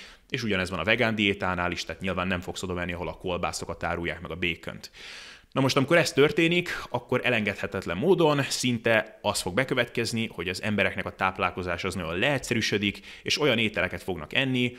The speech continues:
amiben általában ilyen egész, feldolgozatlan és általában kisebb kalóriatartalmú ételek szerepelnek. És ez persze az addigi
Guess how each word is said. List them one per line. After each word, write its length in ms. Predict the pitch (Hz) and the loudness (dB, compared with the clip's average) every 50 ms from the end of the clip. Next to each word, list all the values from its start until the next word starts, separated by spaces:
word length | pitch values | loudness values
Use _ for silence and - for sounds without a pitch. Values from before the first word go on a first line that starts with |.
| - - | -12 -10
amiben 400 | - - 117 113 107 110 107 104 | -6 -4 -4 -2 -2 -2 -2 0
általában 560 | - 101 98 95 - 101 95 92 87 95 92 90 | 2 0 0 0 0 0 2 2 2 0 -2 -2
ilyen 160 | 87 85 82 - | -2 -4 0 0
egész, 480 | 120 127 113 120 117 117 117 117 - | 0 2 2 2 2 2 2 0 -2
feldolgozatlan 880 | - - 101 101 104 110 110 107 107 101 113 98 - - 107 101 98 - - | -2 0 2 2 4 4 2 2 2 0 0 -2 -2 0 0 0 0 -2 -4
és 120 | - - | -6 0
általában 540 | - 139 147 123 - 120 107 104 107 104 - | 2 2 2 2 2 0 2 2 2 0 0
kisebb 460 | - 113 104 - - - 101 92 - | -2 -2 -2 0 2 2 0 0 0
kalóriatartalmú 880 | - 95 92 92 92 92 90 - - 82 87 - - 90 90 95 95 - | -2 -2 0 0 2 0 0 0 -2 -4 -4 -4 -4 -4 -4 -2 -2 -2
ételek 360 | 87 82 - - 78 - - | -2 -2 -2 -4 -6 -6 -4
szerepelnek. 640 | - - 78 80 - - 67 55 58 62 - - - - - - | -4 -4 -4 -6 -6 -8 -8 -8 -8 -10 -12 -14 -18 -20 -6 -2
És 220 | 139 143 139 - | 0 0 2 2
ez 180 | 120 117 - - | 0 0 0 2
persze 440 | - 98 101 - - - 110 104 104 | 2 2 2 2 2 4 4 4 4
az 120 | - 98 95 | 2 -2 -2
addigi 800 | - 104 104 92 95 104 98 110 131 139 143 - - - - | -2 -2 -2 0 -2 -2 -2 0 0 0 -2 -2 -4 -10 -20